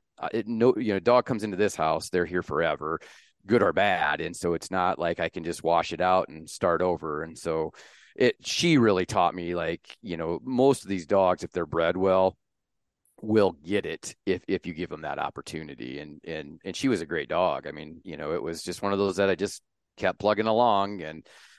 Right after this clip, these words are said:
and, and then the switch finally went off, you know, in that second to third season where it was like,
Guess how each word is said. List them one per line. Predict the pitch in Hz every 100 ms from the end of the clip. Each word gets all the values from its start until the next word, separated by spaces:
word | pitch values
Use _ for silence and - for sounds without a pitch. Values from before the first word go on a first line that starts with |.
| _ -
and, | 80 78 82
and | 82
then | 85
the |
switch | 78 - 85
finally | 85 85
went | 82 82
off, | 85 95 85
you | 76
know, | 78
in | 78
that | 78 78 -
second | - 82 76 82
to |
third | 78 78 76
season | - 85 90 73 76
where | 76 73
it |
was | 57
like, | 71 73